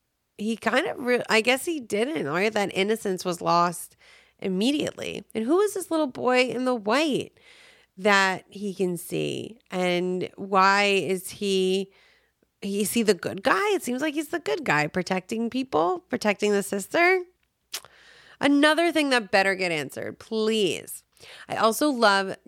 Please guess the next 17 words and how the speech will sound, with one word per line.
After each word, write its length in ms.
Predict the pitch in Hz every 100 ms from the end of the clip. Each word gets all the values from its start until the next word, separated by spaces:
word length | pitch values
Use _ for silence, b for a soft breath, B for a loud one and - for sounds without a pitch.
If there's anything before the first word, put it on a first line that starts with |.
| 175 -
Donna, 640 | 165 165 165 135 95 165
the 120 | 175
lady 320 | 170 165 175
who 220 | 170 190 175
was 160 | 170
in 100 | 170
charge 240 | 165 165 165
of 80 |
the 60 | 156
colony 500 | - 156 156 175 196
house. 400 | 214 220 240 - B B B B B _ _
She's 380 | - - 240 233
a 60 | 214
really 420 | 175 196 262 285 -
good 260 | 190 190 -
actress, 580 | 165 175 156 151 - - -
and 520 | 170 151 160 170